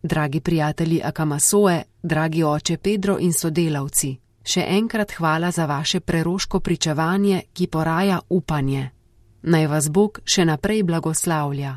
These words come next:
Iz avditorija v Akamasoji je sveti oče odšel v kamnolom Mahatazana, kjer vsak dan dela okoli sedemsto delavcev. Papeža je velika množica prebivalcev Akamasoe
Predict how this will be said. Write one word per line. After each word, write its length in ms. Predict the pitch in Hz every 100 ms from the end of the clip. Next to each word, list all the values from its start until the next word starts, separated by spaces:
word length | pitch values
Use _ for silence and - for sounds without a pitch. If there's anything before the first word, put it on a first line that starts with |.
| - -
Iz 160 | 180
avditorija 600 | 160 151 170 170 160 160
v 100 | 160
Akamasoji 720 | 160 160 147 151 208 214 208 -
je 140 | 175
sveti 400 | - 202 220 208
oče 320 | 143 151 196
odšel 340 | 156 - 202 202
v 40 |
kamnolom 540 | 185 170 160 160 185 190
Mahatazana, 800 | 160 170 160 160 160 156 160 180 -
kjer 220 | 185 165
vsak 320 | - - 202
dan 280 | 170 175 180
dela 280 | 180 196 170
okoli 340 | 160 208 202
sedemsto 600 | 180 214 202 185 - 175
delavcev. 680 | 156 175 151 139 139 156 131 135 _ _ _ _ -
Papeža 380 | 156 151 - 170
je 120 | 160
velika 380 | 160 170 202 175
množica 520 | 160 160 170 185 180
prebivalcev 680 | - 156 160 143 151 - 180
Akamasoe 840 | 151 151 160 151 - 202 208 175